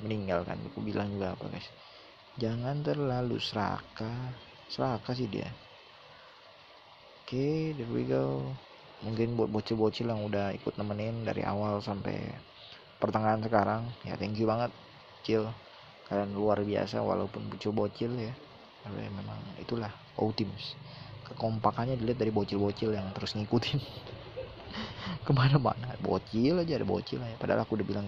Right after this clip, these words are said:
"Udahlah, nggak usah ngikutin gua lah." Diikutin mulu aku. Emang fans fanatik ya, susah juga emang. Apalagi bocil-bocil yang di giveaway mulu <laughs> kerjanya. Nggak ada kerjaan lu ya, memang ya.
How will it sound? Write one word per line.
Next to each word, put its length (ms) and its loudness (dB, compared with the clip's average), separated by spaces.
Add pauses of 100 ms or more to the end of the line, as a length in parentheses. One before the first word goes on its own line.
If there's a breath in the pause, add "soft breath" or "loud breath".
(140)
"Udahlah, 360 0
nggak 100 -2
usah 140 -2
ngikutin 260 -2
gua 140 0 (100)
lah." 40 -6 (480 loud breath)
Diikutin 400 4
mulu 320 0
aku. 120 -8 (320)
Emang 200 -6
fans 240 -6
fanatik 480 -6
ya, 80 -10
susah 320 -4
juga 240 -4
emang. 180 -4 (840 loud breath)
Apalagi 320 4
bocil-bocil 840 2
yang 120 -2
di 40 -4
giveaway 440 0
mulu 240 -2 (100)
<laughs> 100 -8
kerjanya. 440 4 (1000)
Nggak 160 10
ada 80 8
kerjaan 400 6
lu 120 2
ya, 100 0 (180)
memang 200 0
ya. 120 -2